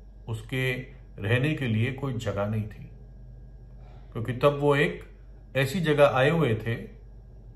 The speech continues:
जहां पर उस, मतलब, मरियम और यूसुफ, जो उसके कहने के लिए पृथ्वी के माता पिता थे,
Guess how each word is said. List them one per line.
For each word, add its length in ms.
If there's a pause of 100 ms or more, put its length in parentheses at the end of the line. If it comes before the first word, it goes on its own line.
(840)
जहां 280
पर 440 (540)
उस, 200
मतलब, 460 (200)
मरियम 440 (220)
और 240
यूसुफ, 520 (540)
जो 180
उसके 360 (560)
कहने 260
के 120
लिए 160
पृथ्वी 440
के 100
माता 300
पिता 340
थे, 200